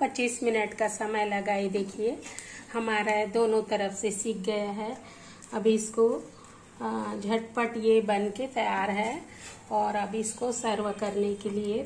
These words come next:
तैयार है यह चिप्स। आ, इसको आप स्नैक्स जैसा भी खा सकते हैं, चिप्स जैसा भी।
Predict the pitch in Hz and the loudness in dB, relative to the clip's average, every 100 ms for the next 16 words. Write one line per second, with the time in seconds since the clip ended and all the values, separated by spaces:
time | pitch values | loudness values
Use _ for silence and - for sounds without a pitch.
0 | - 233 214 208 208 208 208 208 202 - | -2 0 0 -2 -4 -4 -2 -4 -6 -2
1 | 220 220 - 277 370 - - - - - | -2 -2 -2 -2 -2 -6 -16 -18 -20 -20
2 | - - - 226 220 - 226 - 240 226 | -20 -18 -10 -6 -4 -2 -2 0 2 4
3 | 214 214 214 226 226 220 - 240 226 226 | 6 4 2 2 4 2 0 4 4 2
4 | - 220 220 214 - 214 220 220 - 202 | 0 0 2 0 0 -2 0 -2 -2 0
5 | 202 - 220 220 247 240 247 254 240 226 | 0 -2 -4 -4 -2 0 0 -2 -2 -4
6 | 220 - 220 226 220 - 233 214 247 | -4 -2 -2 0 -2 -2 -2 -2 -4